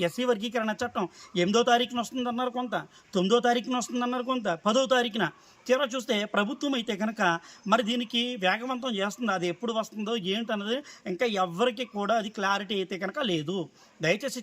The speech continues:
చాలామంది అభ్యర్థులు వాస్తవాలు తెలుసుకోండి. అంటే ఇక్కడ ఇచ్చినటువంటి విద్యాశాఖ, అంటే మీకు, ఆ,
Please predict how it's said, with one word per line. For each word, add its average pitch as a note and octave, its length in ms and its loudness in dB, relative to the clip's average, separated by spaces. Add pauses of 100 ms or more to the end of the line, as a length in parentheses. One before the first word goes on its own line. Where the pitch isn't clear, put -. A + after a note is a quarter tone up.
చాలామంది A3 360 0
అభ్యర్థులు G3 540 -4
వాస్తవాలు G#3+ 380 0
తెలుసుకోండి. G3+ 480 0 (380)
అంటే E3+ 160 0
ఇక్కడ F#3+ 160 -6
ఇచ్చినటువంటి A#3+ 600 0
విద్యాశాఖ, G#3+ 400 0 (400)
అంటే A3+ 460 2
మీకు, A#3+ 480 -2 (280)
ఆ, F3+ 220 0